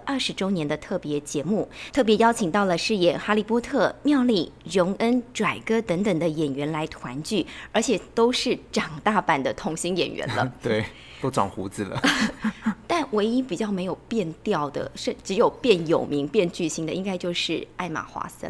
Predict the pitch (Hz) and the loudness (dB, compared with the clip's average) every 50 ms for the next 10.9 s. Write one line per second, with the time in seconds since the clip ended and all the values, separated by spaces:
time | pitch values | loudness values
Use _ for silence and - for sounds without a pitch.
0 | 165 - - 104 101 - - 123 107 101 95 90 92 - - 202 180 233 220 226 | -8 -6 -8 -8 -8 -4 -2 0 0 2 0 -2 -4 -4 -4 -2 0 2 2 2
1 | 233 - 220 220 - - 160 143 - - - - 160 156 165 160 156 156 - - | 2 2 0 0 2 2 0 0 0 -4 -4 -4 -4 -2 -2 0 -2 -2 0 2
2 | 143 - - - - - 208 - - - 110 104 95 104 - - - - - 127 | 6 6 6 4 4 0 0 0 0 0 0 0 0 -2 -6 -6 -2 -2 -2 -2
3 | - - 156 294 330 320 - 285 185 180 196 247 247 247 - - 247 214 226 233 | 0 0 2 4 4 4 2 0 -2 0 0 0 0 0 0 0 0 0 2 2
4 | 226 202 170 165 214 214 214 214 208 175 160 165 170 208 196 196 - - 175 156 | 0 0 -2 -2 -2 -2 0 0 0 0 0 -2 -2 -4 -6 -6 -6 -10 -8 -8
5 | 156 170 - - 190 196 180 160 - - 226 185 160 156 - 196 165 147 147 143 | -8 -8 -6 -6 -4 -4 -4 -6 -4 -2 0 0 0 0 -2 -4 -4 -4 -6 -8
6 | - - 180 151 139 135 139 - - - - - 123 113 101 - - - - 110 | -4 -2 0 0 0 -2 -4 -10 -12 -12 -8 -2 0 0 0 0 -2 -4 -4 -4
7 | 107 107 104 113 120 - 104 - 117 117 - 233 185 214 233 - - 277 220 226 | -4 -4 -6 -8 -8 -10 -10 -10 -8 -8 -6 -4 -2 -2 0 2 0 2 2 2
8 | 196 202 - 220 190 190 - - 175 170 180 170 143 127 80 - - - - - | 0 0 -2 -4 -4 -4 -6 -6 -4 -4 -4 -2 -2 -2 -4 -4 -6 -8 -18 -20
9 | - - - - - - - - - - - 185 190 175 165 165 202 294 - - | -20 -20 -20 -20 -20 -20 -20 -20 -20 -12 -4 2 2 2 2 2 0 -2 -2 -2
10 | - - 160 151 - - 151 180 226 - 160 226 214 - - 202 - 180 | -2 -2 -2 -4 -4 -2 -2 0 2 2 4 4 4 4 4 0 0 -4